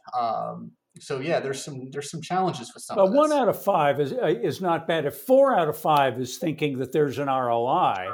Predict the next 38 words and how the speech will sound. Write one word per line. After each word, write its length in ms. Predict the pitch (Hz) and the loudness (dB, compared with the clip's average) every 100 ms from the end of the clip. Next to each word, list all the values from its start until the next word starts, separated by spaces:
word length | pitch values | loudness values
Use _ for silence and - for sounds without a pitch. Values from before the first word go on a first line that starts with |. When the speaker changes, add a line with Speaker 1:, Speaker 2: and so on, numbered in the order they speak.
| 98 - _ - | -10 -14 _ -2
Speaker 2:
it's 200 | 151 165 | -2 0
one 260 | 180 240 | -2 0
out 160 | 196 151 | 0 0
of 80 | 151 | 0
five. 400 | 165 147 127 - _ _ | 0 0 -2 -10 _ _
Th-, 200 | 214 240 | 0 0
they're 180 | 175 190 | 4 2
really 540 | 151 160 247 220 160 | 2 4 6 6 6
not 240 | 151 143 143 | 0 -2 -2
saying 420 | - 151 143 123 | -2 0 0 -4
there's 220 | 135 113 | -6 -4
no 200 | 139 151 | -2 0
benefit 600 | 120 156 147 143 147 151 | -2 -4 -4 -2 -4 -6
from 160 | - 131 | -8 -8
technology 840 | 143 131 139 139 214 139 - 117 120 | -6 -6 -4 -4 -2 -4 -4 -6 -6
or 80 | |
there's 260 | 127 139 135 | -4 -6 -2
no 220 | 147 143 | -2 -2
R 200 | 143 135 131 | -2 -2 -2
O 100 | 127 | -2
I 220 | 127 123 | -2 -4
on 120 | 123 | -10
technology. 760 | - 131 131 143 226 151 - 143 | -10 -10 -8 -8 -6 -8 -6 -6
It's 160 | 143 | -6
just 220 | - 127 147 | -12 -12 -12
that 160 | 127 | -8
there's 180 | 156 131 | -8 -4
no 180 | 156 135 | -4 0
R 200 | 139 139 | -2 0
O 180 | 135 135 - | -2 -4 -6
I 240 | 139 151 143 | -4 -2 -2
on 300 | 156 143 120 | -2 -6 0
their 240 | 151 143 | 2 2
use 360 | 143 233 277 - | 2 2 2 -4
of 140 | 123 | -12
the 80 | 127 | -16
technology. 800 | - 131 - 101 98 104 101 82 _ _ _ - _ _ _ _ | -12 -14 -10 -10 -8 -10 -16 -20 _ _ _ -20 _ _ _ _
So, 720 | - 175 156 151 147 147 | -2 0 2 2 0 -4